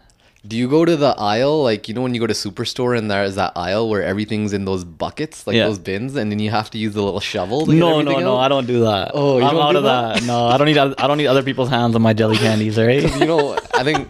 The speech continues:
Speaker 1: everybody used to just take a little candy there, start eating
Speaker 2: Oh,
Speaker 1: it <laughs> when they're
Speaker 2: everybody,
Speaker 1: kids, right?
Speaker 2: everybody.
Speaker 1: You know the little kids' hands, fucking dirty hands are all over that shit.
Speaker 2: Everybody, moms, dads, sisters, brothers, mom's parents, dad's
Speaker 1: S-,
Speaker 2: parents,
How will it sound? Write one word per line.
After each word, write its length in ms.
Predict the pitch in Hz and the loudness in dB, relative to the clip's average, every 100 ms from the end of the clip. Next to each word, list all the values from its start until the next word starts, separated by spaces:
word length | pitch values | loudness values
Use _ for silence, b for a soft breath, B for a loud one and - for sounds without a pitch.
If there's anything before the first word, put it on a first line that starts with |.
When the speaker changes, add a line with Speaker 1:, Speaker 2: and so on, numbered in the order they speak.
| - | -2
Speaker 1:
everybody 320 | 127 139 139 | 0 2 0
used 160 | 127 127 | 0 -4
to 100 | 123 | -6
just 320 | 113 - - | -6 -8 -6
take 180 | 135 120 | -2 0
a 60 | 123 | 0
little 180 | 117 117 | 0 -2
candy 420 | 135 123 127 131 | -2 -2 -2 -2
there, 320 | 120 127 165 | -2 0 0
start 240 | 147 - 143 | -2 -2 -2
eating 200 | 135 127 127 | 0 2 4
Speaker 2:
Oh, 20 | |
Speaker 1:
it 180 | 120 - | 2 2
<laughs> 0 | |
when 120 | 247 B B B | -2 B B B
they're 100 | 175 | 2
Speaker 2:
everybody, 460 | 180 156 139 127 123 | 4 2 2 2 2
Speaker 1:
kids, 40 | 120 | 0
right? 380 | 151 240 - - | 0 -2 -2 2
Speaker 2:
everybody. 720 | 170 190 175 151 135 120 123 | 4 6 4 2 -2 -4 -10
Speaker 1:
You 200 | - 147 | -6 -2
know 240 | 165 156 170 | 0 0 0
the 100 | 156 | 2
little 200 | 151 151 | 0 0
kids' 300 | - 151 131 | 0 -2 0
hands, 440 | 135 131 135 143 | -2 0 -2 -4
fucking 300 | 127 139 135 | -8 -8 -6
dirty 240 | 120 123 127 | -4 -4 -2
hands 240 | 123 123 | -4 -6
are 80 | 123 | -8
all 240 | 123 120 113 | -6 -4 -4
over 140 | 107 | -6
that 200 | 107 92 | -8 -6
shit. 300 | - 101 87 | -8 -8 -4
Speaker 2:
Everybody, 400 | 117 123 107 98 | 2 2 2 -2
moms, 540 | 101 110 120 123 113 | 0 2 4 4 0
dads, 480 | 104 113 117 117 107 | 0 2 2 2 0
sisters, 440 | - 120 - 123 107 | 0 0 2 0 0
brothers, 540 | 101 117 120 120 110 | 0 2 4 2 0
mom's 460 | 107 107 110 117 104 | -4 -2 0 0 -2
parents, 580 | - 117 120 117 117 | -2 2 2 0 -2
dad's 280 | - 110 113 | -2 0 0
Speaker 1:
S-, 80 | - | 0
Speaker 2:
parents, 300 | 120 117 120 | 0 0 -2